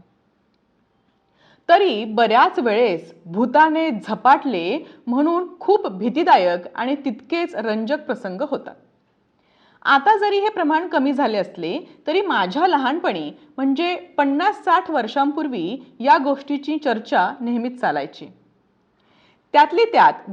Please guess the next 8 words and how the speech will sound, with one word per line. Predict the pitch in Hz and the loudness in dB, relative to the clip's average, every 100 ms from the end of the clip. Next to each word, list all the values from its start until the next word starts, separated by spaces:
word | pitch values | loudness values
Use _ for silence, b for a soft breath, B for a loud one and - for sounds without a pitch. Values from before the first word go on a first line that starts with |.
| 180 | 0
ग्रामीण | 233 240 269 427 403 | 4 4 4 0 -2
भागात | 254 214 254 - - | -2 2 4 2 0
तर | 247 185 285 - | 0 0 -4 -12
खूपच | - 381 403 381 196 - - | 2 2 4 4 4 2 -10
भूताची | 190 247 294 294 294 339 | -4 -2 0 0 0 -2
दहशत | 226 156 196 202 294 403 | -2 -6 -6 -4 -2 -2
असायची, | 196 - 143 - - - _ _ _ _ _ b b b | -2 -4 -10 -10 -20 -20 _ _ _ _ _ b b b
कारण | 349 415 | 0 0